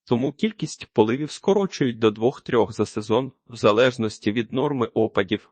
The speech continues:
що випадають. Під час тривалої посухи допускати пересихання ґрунту не варто, краще зайвий раз полити рослини, якщо в посадкову яму були внесені всі необхідні поживні речовини.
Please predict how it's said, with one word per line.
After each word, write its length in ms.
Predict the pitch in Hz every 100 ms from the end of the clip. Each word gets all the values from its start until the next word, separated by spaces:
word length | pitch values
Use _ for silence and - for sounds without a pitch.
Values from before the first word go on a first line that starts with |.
| _
що 220 | - 123
випадають. 720 | 117 113 104 180 175 151 -
Під 220 | - 107 -
час 260 | 120 -
тривалої 520 | - 113 131 175 147
посухи 480 | 135 113 - - -
допускати 640 | 127 - 107 - 104 - 107
пересихання 800 | 101 98 - 110 110 110 107
ґрунту 460 | 104 113 110 107 107
не 120 | 107
варто, 420 | 107 170 190 -
краще 440 | - 113 110 - 110
зайвий 420 | 107 107 107 101
раз 260 | 101 135 -
полити 440 | - 107 104 107
рослини, 540 | 104 - 113 131 147
якщо 340 | 117 110 - 127
в 60 |
посадкову 720 | - 104 - - - 113 101
яму 300 | 113 143 117
були 260 | 104 110 107
внесені 500 | 104 110 104 110 107
всі 260 | - - 151
необхідні 580 | 139 135 - 160 160
поживні 540 | 147 135 117 113 113 110
речовини. 640 | 107 - 104 123 117 104